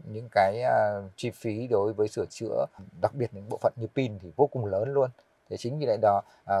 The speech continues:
cái việc mà VinFast công bố như vậy thì giúp chúng tôi có những cái, à, sở cứ rồi là mua bảo hiểm, à, đảm bảo dù có bất kỳ một sự cố nhỏ hay to nào thì đều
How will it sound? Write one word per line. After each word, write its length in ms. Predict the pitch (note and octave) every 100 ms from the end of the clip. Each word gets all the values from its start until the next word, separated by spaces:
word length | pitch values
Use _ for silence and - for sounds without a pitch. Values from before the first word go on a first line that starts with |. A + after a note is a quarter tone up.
| F#2
cái 220 | F2 G2
việc 320 | B2 D3 - _ -
mà 360 | G2 F2+ F2 F2 - _
VinFast 240 | A#2 G#2+ C#3+
công 200 | C3+ A#2
bố 100 | G#2
như 160 | A#2+ C3
vậy 180 | A#2+ F2+ D#2
thì 100 | F#2
giúp 120 | A#2+
chúng 120 | G#2+
tôi 220 | A2 G#2+ G2
có 280 | F#2 F2+ G#2 A#2
những 120 | A2
cái, 260 | F#2+ F2 G2+ - _ -
à, 240 | F#2+ F#2
sở 200 | - F2 - -
cứ 300 | F#2+ A2 D3+
rồi 280 | A#2+ F#2+ F2
là 260 | E2+ E2+ - _ -
mua 140 | A#2
bảo 200 | G#2 F2
hiểm, 200 | F#2+ G2+ D#2 E2 E2+ - _ -
à, 80 | E2+
đảm 180 | F#2 F2+
bảo 360 | E2+ C#2 D2+ - _ _
dù 380 | G2+ F#2+ A2 G2+ -
có 120 | F#2
bất 200 | F#3+ -
kỳ 200 | C#3+ A2
một 140 | F2 -
sự 180 | A2 -
cố 300 | F#2 F#2+ A#2 - -
nhỏ 320 | A#2+ A2+ F#2 -
hay 120 | A2+
to 220 | A#2 G#2+
nào 280 | G2+ F#2+ E2+ -
thì 120 | E2+ - -
đều 260 | A#2+ B2 G2+